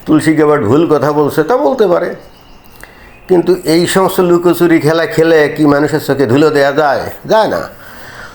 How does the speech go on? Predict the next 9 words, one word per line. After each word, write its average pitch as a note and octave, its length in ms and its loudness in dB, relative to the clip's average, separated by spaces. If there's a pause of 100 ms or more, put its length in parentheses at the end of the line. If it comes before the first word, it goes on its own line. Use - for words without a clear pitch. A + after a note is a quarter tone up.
(440)
তো D3 320 0
যাই F3+ 240 0
হোক, F#3 220 0 (160)
এই D#3 160 2
হলো, D#3+ 380 0
আহ, C#3 100 2
বিষয় C#3 500 -2
যে D#3 120 -2
বাংলাদেশ C3 920 -2